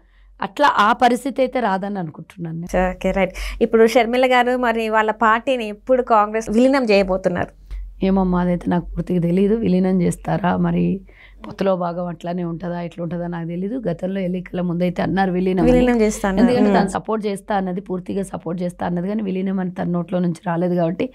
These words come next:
Speaker 1: మా అధినాయకత్వం ఏం మాట్లాడుతుందో, ఇప్పుడు ముఖ్యమంత్రి గారు కూడా ఉన్నారు కాబట్టి, ప్రభుత్వం అధికారంలో ఉంది, తనకి ఏ విషయంలో మాట్లాడతారు, ఎలా మాట్లాడతారు, పూర్తి స్థాయిలో అది, ఆ, మా అధినాయకత్వందే వ-,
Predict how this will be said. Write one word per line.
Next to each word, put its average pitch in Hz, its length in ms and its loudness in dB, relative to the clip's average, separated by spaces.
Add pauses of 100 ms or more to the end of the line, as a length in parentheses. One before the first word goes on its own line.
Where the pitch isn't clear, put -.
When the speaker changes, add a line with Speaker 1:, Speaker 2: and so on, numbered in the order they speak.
(340)
Speaker 1:
మా 190 260 2
అధినాయకత్వం 185 720 0
ఏం 180 180 0
మాట్లాడుతుందో, 175 540 0
ఇప్పుడు 175 240 0
ముఖ్యమంత్రి 175 540 0
గారు 170 220 2
కూడా 170 180 2
ఉన్నారు 175 300 2
కాబట్టి, 175 400 0 (360)
ప్రభుత్వం 190 360 0
అధికారంలో 180 600 -4
ఉంది, 175 180 -6
తనకి 170 420 -6
ఏ 170 40 -2
విషయంలో 180 380 -4
మాట్లాడతారు, 170 640 -4
ఎలా 170 160 -2
మాట్లాడతారు, 175 840 -8
పూర్తి 269 340 0
స్థాయిలో 208 380 -2
అది, 185 260 -2 (260)
ఆ, 165 400 -4 (480)
మా 196 240 2
అధినాయకత్వందే 190 840 -4
వ-, 170 220 -6